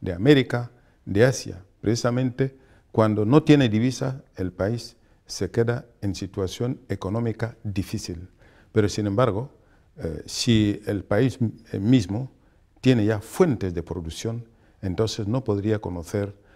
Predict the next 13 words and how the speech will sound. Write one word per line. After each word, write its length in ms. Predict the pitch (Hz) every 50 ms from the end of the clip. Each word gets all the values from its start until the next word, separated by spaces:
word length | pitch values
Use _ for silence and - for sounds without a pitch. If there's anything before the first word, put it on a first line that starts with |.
| _ _ _ -
eh, 320 | 92 92 90 85 85 80 - -
la 160 | 85 92 87
situación 560 | - - 95 - - 90 82 82 - 101 104
de 140 | 101 98 92
crisis. 560 | - 165 165 165 - - - - - - _ _ _ _ _ _ _ _ _ _ -
Eh, 360 | - 104 104 98 95 95 - - - -
tenemos 600 | - - 107 131 139 143 131 117 - - - - -
actualmente 600 | 92 95 - - 123 123 123 120 123 127 120 120
una 240 | 120 123 120 107 98
pequeña 340 | - 101 - 110 113 104 95
crisis, 380 | - - 131 117 - - 98
sobre 340 | - - - - 95 87 90
todo 380 | 82 - 107 101 98 104 110